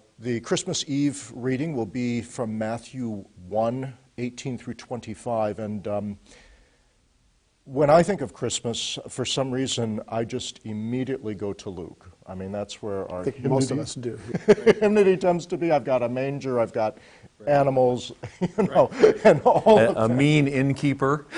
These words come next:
Speaker 1: A mean innkeeper.
Speaker 2: Bethlehem
Speaker 1: And the,
Speaker 2: and
Speaker 1: the angels, the shepherds.
Speaker 2: everything, yeah,
Speaker 1: All
Speaker 2: it's
Speaker 1: of
Speaker 2: all
Speaker 1: this
Speaker 2: there.
Speaker 1: stuff.
Speaker 2: Right,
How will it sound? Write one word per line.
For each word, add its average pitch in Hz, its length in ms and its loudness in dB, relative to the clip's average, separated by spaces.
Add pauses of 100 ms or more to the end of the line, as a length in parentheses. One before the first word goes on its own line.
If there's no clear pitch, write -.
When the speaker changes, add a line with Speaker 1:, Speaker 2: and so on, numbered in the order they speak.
(160)
Speaker 1:
A 190 100 10
mean 214 240 8
innkeeper. 202 540 8
Speaker 2:
Bethlehem 156 640 10
Speaker 1:
And 165 100 0
the, 110 120 4
Speaker 2:
and 180 180 0
Speaker 1:
the 202 180 6
angels, 185 480 6
the 165 120 -2
shepherds. 165 600 4
Speaker 2:
everything, 135 400 2
yeah, 117 140 -4
Speaker 1:
All 175 240 10
Speaker 2:
it's 170 80 6
Speaker 1:
of 147 80 4
Speaker 2:
all 151 80 0
Speaker 1:
this 160 140 -4
Speaker 2:
there. 117 120 -2
Speaker 1:
stuff. 98 220 -8
Speaker 2:
Right, 117 180 -12